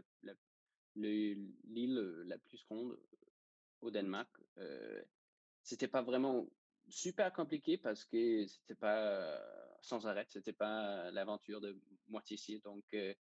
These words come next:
mais oui, je pense qu'il y a toujours, heu, une grande élément, élément des, des, des planifications parce que, heu, il faut être, heu, prêt pour, heu, pour que l-, le temps se change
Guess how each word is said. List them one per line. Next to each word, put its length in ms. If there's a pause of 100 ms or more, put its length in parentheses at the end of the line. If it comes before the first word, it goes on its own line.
(560)
mais 220
oui, 260
je 120
pense 200
qu'il 140
y 60
a 60
toujours, 720
heu, 80 (800)
une 140
grande 340
élément, 400 (120)
élément 480
des, 360
des, 460
des 300
planifications 800 (260)
parce 340
que, 140
heu, 680
il 160
faut 140
être, 220
heu, 520
prêt 280 (120)
pour, 320
heu, 300 (600)
pour 160
que 100
l-, 600 (1000)
le 220
temps 220
se 200
change 520